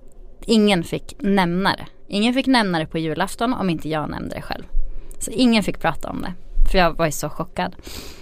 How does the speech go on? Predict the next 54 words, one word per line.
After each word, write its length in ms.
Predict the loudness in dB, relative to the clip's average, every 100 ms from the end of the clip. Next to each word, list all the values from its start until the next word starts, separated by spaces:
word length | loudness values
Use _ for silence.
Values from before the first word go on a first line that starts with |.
| -18 -2
Och 80 | 4
jag 140 | 4
åkte 160 | 4 2
iväg 260 | 2 2
och 60 | 0
skulle 220 | -6 -6
julhandla 580 | -4 -2 0 2 2 2
efter 160 | -2 -4
det 60 |
här 80 | -2
beskedet. 760 | -4 0 0 0 -2 -6 -14 -14 -14 -12 -14 -14 -12 -6
Och 100 | 0
tänkte 200 | 0 2
så 60 | 2
här, 40 |
"Gud, 160 | 4 4
jag 80 |
måste 220 | 2 0 0
åka 220 | 0 -4
till 140 | -4
så 120 | -2
här 160 | 0 0 -4 -12 -4
en 120 | 0
galleria, 580 | 0 -2 -2 -2 -2 -2
för 120 | -2
jag 80 | -2
måste 180 | 0 0
ha 60 |
väggar 460 | 2 0 2 0 0
omkring 400 | -2 -4 -6 -6
mig, 100 | -4
för 120 | 0
jag 80 | 0
vet 160 | 0
inte 140 | -4 -6
riktigt 260 | -10 -6
var 80 | -4
jag 80 | -2
tar 120 | 0
vägen." 460 | 2 2 -2 -8 -12 -6 -2
Jag 100 | 2
vet 220 | 2 0
inte, 240 | -2 0
jag 100 | 0
visste 220 | 0 0
inte, 360 | -2 0 0 0 -6 -10 -10 -8 0
jag 80 |
visste 200 | 2 2
inte 120 | 0 -2
hur 20 |
jag 60 |
skulle 160 | -2 -2
hantera 540 | -2 0 2 2 2
någonting. 720 | 4 4 2 0 0 0 -4